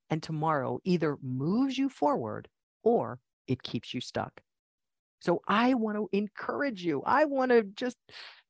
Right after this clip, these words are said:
just take you by the shoulders and, and just ask you, take this step forward and enroll in the web workshop. This class is virtual.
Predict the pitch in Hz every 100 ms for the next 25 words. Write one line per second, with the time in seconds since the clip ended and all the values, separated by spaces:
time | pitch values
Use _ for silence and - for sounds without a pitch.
0 | _ 262 320 214 190 _ _ 359 311 320
1 | 277 269 - 247 240 220 202 208 214 208
2 | 202 214 - - 277 - _ _ - 277
3 | 262 214 170 - - - - 262 294 220
4 | 226 233 - 208 202 _ 202 190 160 135
5 | 165 175 170 165 196 247 160 123 - -
6 | - 214 233 262 240 202 180 151 139 -
7 | 131 - - - 180 - - 196 196 -
8 | 139 123 120 156 262 269 254 262 269